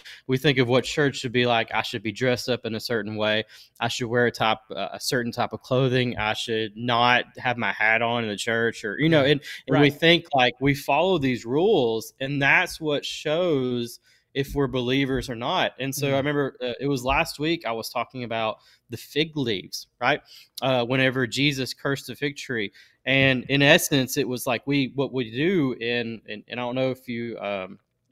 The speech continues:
Speaker 1: if you remember in Genesis chapter, I wanna say it's chapter three, where Adam and Eve, when they fell, right?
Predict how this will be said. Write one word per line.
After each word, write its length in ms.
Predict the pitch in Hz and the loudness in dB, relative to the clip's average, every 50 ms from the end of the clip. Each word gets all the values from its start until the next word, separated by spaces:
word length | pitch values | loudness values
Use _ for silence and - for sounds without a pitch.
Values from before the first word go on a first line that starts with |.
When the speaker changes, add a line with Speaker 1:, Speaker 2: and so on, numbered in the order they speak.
| - - | -18 -12
Speaker 1:
if 100 | - - | -4 -2
you 80 | 143 | 0
remember 300 | 135 131 131 127 127 127 | 2 2 2 2 2 2
in 120 | 117 113 107 | 2 0 0
Genesis 380 | 127 135 135 127 - 127 113 | 0 -2 -2 -2 -4 -6 -8
chapter, 760 | - - 127 110 - - - 110 104 104 101 98 95 95 101 - | -6 -4 -6 -6 -6 -6 -8 -6 -6 -6 -6 -8 -8 -12 -12 -10
I 60 | - | -8
wanna 180 | 107 113 127 131 | -6 -4 -4 -4
say 160 | - - 113 | -4 -2 -4
it's 100 | 104 - | -4 -4
chapter 380 | - - - 110 - - 95 92 - _ - | -6 -6 -6 -6 -6 -6 -12 -12 -12 _ -16
three, 480 | 104 107 101 98 92 87 87 87 90 _ - - - - - - - - - | -14 -12 -8 -8 -8 -6 -8 -8 -12 _ -20 -20 -18 -18 -18 -20 -20 -14 -6
where 480 | - 117 110 107 107 104 101 101 - | -2 0 2 2 2 2 2 0 2
Adam 260 | - 113 127 131 123 120 | 4 4 4 4 4 2
and 100 | 117 120 | 2 2
Eve, 180 | 117 110 101 | 0 0 0
when 100 | 110 101 | -2 -4
they 120 | 101 95 92 | -4 -6 -8
fell, 520 | - - 113 107 113 110 104 95 90 - | -6 -4 -2 -2 0 0 -2 -2 -4 -6
right? 220 | - 101 104 104 | -6 -4 -4 -4